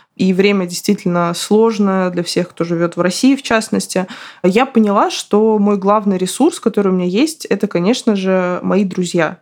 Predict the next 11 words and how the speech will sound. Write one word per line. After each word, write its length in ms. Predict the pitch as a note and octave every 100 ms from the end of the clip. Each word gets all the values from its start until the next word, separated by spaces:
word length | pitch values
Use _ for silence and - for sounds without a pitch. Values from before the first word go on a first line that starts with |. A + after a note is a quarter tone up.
| _ - - -
И 160 | F#3+ A3+
друзей 340 | G3+ A3 F4+
мне 120 | C4
очень 240 | A#3+ - G3+
много. 320 | F#3+ E3+ E3+
Это 260 | F3 F#3
писатели, 840 | F3 - C4+ D#4 D#4 A#3+ A3 G#3+ G3
редакторы, 800 | F3+ F#3+ - - G#3 F#3+ F#3 F#3
журналисты, 800 | F3 F3 F3 A3+ A3+ - F#3 F3+
блогеры, 1080 | F3 F3 G#3+ A3+ G3 F#3 F#3 F3+ F3 F3 E3+
режиссеры, 840 | F3+ F#3+ - A3+ A3 G3 F#3 F3+